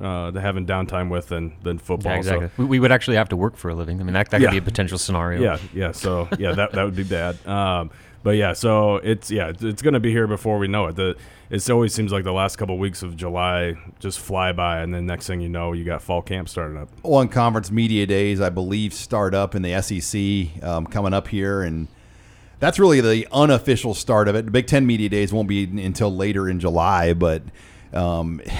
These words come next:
Speaker 3: it, it just, it comes up so quick on you. And guys, one of the things I wanted to d-, open up here as we kinda lis-, look at big picture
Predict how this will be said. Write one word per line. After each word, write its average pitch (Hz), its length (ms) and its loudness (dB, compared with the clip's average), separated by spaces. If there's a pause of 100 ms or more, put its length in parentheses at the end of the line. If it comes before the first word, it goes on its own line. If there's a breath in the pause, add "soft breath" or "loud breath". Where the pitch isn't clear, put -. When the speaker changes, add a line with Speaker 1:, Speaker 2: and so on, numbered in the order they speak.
(160)
Speaker 3:
it, - 180 2
it 123 60 4
just, 113 320 2
it 110 180 -2
comes 120 300 6
up 110 160 6
so 107 160 4
quick 113 320 2
on 98 200 4
you. 92 120 4
And 95 220 2
guys, 107 260 6
one 120 180 6
of 226 60 8
the 90 100 6
things 113 260 4
I 101 60 6
wanted 98 280 4 (180)
to 85 100 -8
d-, - 100 -18
open 104 280 4
up 92 160 2
here 90 420 0
as 90 220 0
we 92 100 -2
kinda 92 220 0
lis-, 92 260 -2
look 104 260 2
at 92 220 -2
big 101 240 4
picture 92 580 0